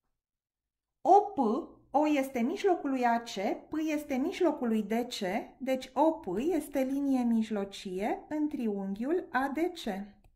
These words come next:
Deci, O P este egal cu A D pe doi, adică este egal cu șapte virgulă cinci centimetri.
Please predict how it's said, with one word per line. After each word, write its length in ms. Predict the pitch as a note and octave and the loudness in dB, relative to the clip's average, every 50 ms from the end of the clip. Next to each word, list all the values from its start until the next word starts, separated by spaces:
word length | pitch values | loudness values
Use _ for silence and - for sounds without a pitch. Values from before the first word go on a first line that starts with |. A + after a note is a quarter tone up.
| _ _ _ _ _ _ _ _ _ _ | _ _ _ _ _ _ _ _ _ _
Deci, 600 | - A3 G3 A3 G#3+ A#3+ F4+ G4 - - - - _ - | -12 -6 -2 -2 0 0 -2 -4 -6 -12 -16 -16 _ 0
O 180 | B3 C4 B3+ | 2 2 2
P 160 | B3+ B3+ - G#3+ F#3+ F3 F#3 B3 F4 - - - - - _ _ _ _ _ _ _ | 2 0 -4 -4 -4 -4 -4 -6 -8 -10 -14 -20 -20 -20 _ _ _ _ _ _ _
este 440 | - D4 C#4+ D4 D4 - D4 C#4+ C4+ | -4 -2 -2 -2 -2 -2 -2 0 0
egal 340 | C4 A3+ C4 B3+ B3 B3 B3+ | 0 2 4 4 4 2 0
cu 180 | B3+ - A3+ | -2 0 0
A 140 | A3 A3 A3+ | 2 2 2
D 180 | G#3+ G#3 A3 - | 2 0 -2 -2
pe 140 | - G3+ G3+ | -2 -2 -2
doi, 580 | A3+ G3+ G3 F#3 F3 E3+ F3 G#3+ C#4+ - - - _ _ _ - _ _ _ _ _ _ _ _ _ _ | -2 -2 -2 -2 -2 -4 -4 -6 -10 -12 -14 -20 _ _ _ -20 _ _ _ _ _ _ _ _ _ _
adică 540 | - C4+ C#4 A#3 G#3+ G3+ F#3 F#3+ - E4+ F4+ F#4+ | -2 0 0 0 0 -4 -6 -6 -2 0 2 2
este 360 | F4+ D4+ C#4 - - - A3 | 2 0 0 -2 -6 -6 -4
egal 320 | A3 G#3+ A3+ A#3+ A#3+ A#3+ A#3 | -4 0 0 0 0 0 -2
cu 120 | - G#3 | -6 -8
șapte 460 | G3+ - - E4+ E4+ E4+ - - B3 | -8 -4 -2 -4 -4 -4 -4 -6 -6
virgulă 520 | A3 G#3 G#3+ G#3 G3 F#3+ G3 F#3 E3+ E3 E3 | -4 -4 -4 -6 -6 -6 -4 -4 -4 -4 -4
cinci 500 | E3 - - - C#4 C#4+ D4+ D4 - - | -8 -10 -8 -6 -4 -4 -4 -6 -8 -12
centimetri. 880 | - D4+ C#4+ C#4 C#4+ D4 C#4+ D#4+ D4+ B3 F#3+ F3+ F3 - - F#3+ - | -8 -4 -4 -2 -2 -4 -4 -4 -4 -4 -4 -4 -8 -12 -14 -14 -14